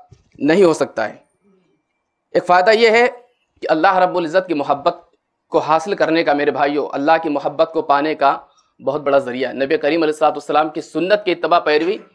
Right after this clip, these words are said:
या अल्लाह की मोहब्बत को पाने का बहुत बड़ा ज़रिया है। कुरान में अल्लाह ताला फरमाता है, "कुल",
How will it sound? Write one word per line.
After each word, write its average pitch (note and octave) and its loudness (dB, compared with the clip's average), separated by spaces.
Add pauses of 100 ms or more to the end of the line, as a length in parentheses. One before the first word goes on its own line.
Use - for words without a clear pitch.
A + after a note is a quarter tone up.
(280)
या D3 2
अल्लाह D#3+ 0
की E3+ -4
मोहब्बत D3 -4
को E3 -2
पाने D3 2
का D3+ 0
बहुत C#3 2
बड़ा C#3 2
ज़रिया C#3 2
है। D3 2 (320)
कुरान F3+ 2
में F3+ 0
अल्लाह D#3+ 4
ताला D#3 2
फरमाता D3+ 2
है, D#3 2
"कुल", G3+ -4